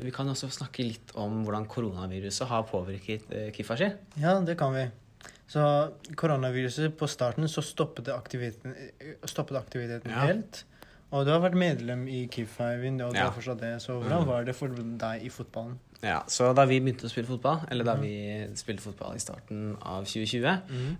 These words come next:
Speaker 1: eh, så ble det jo selvfølgelig plutselig ikke lov lenger. Eh,
Speaker 2: Ja.
Speaker 1: så da stoppet alle treninger, eh, og vi kunne jo ikke gjøre noen ting selvfølgelig. Sånn har det også vært litt utover, eh, i løpet av tjue tjue og også starten av tjue tjueén. Så har det
Speaker 2: Ja.
Speaker 1: vært, eh,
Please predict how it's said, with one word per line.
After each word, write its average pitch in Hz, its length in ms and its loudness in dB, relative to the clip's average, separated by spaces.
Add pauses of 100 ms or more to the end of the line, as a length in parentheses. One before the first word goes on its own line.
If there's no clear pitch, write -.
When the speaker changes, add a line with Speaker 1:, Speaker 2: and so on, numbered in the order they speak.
Speaker 1:
eh, 139 300 4
så 127 380 4
ble 110 180 0
det 104 40 -6
jo 104 80 -4
selvfølgelig 101 400 -6
plutselig 104 280 -6
ikke 113 100 -6
lov 104 140 -2
lenger. 147 240 0 (280)
Eh, 120 120 -2
Speaker 2:
Ja. 143 180 0
Speaker 1:
så 113 200 -4
da 107 100 -2
stoppet - 640 -10 (100)
alle 110 200 2
treninger, 127 540 4 (600)
eh, 127 220 0
og 120 180 -2
vi 104 300 -2
kunne 107 280 -4
jo 101 60 -4
ikke 101 260 -6
gjøre 104 80 -2
noen 104 160 -4
ting 107 140 -4
selvfølgelig. 120 460 -2
Sånn 135 160 -4
har 117 80 -2
det 113 100 -2
også 113 160 -2
vært - 240 -4
litt - 260 -6
utover, 110 540 -2 (340)
eh, 107 400 -4
i 107 40 0
løpet 104 260 -2
av 104 260 2
tjue 104 200 -6
tjue 101 220 -6
og 101 100 0
også 104 120 -8
starten 95 360 -2
av 104 60 0
tjue 98 200 -6
tjueén. 117 340 2 (300)
Så - 140 -8
har 117 120 6
det 113 80 4
Speaker 2:
Ja. 110 60 8
Speaker 1:
vært, - 260 -6
eh, 123 140 0